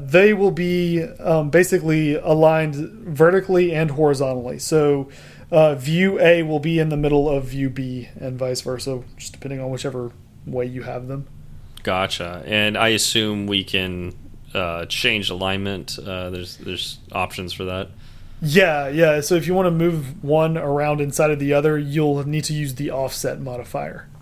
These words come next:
Speaker 2: Gotcha. Okay. That's, that's pretty cool.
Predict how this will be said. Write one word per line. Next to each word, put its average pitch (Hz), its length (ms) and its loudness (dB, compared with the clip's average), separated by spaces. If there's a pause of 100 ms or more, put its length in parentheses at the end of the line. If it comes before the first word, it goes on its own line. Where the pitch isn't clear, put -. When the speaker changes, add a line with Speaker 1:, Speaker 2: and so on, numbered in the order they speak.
(320)
Speaker 2:
Gotcha. - 460 -10 (600)
Okay. 151 300 -2 (240)
That's, - 280 -10
that's - 180 -6
pretty 175 180 -8
cool. 170 380 -2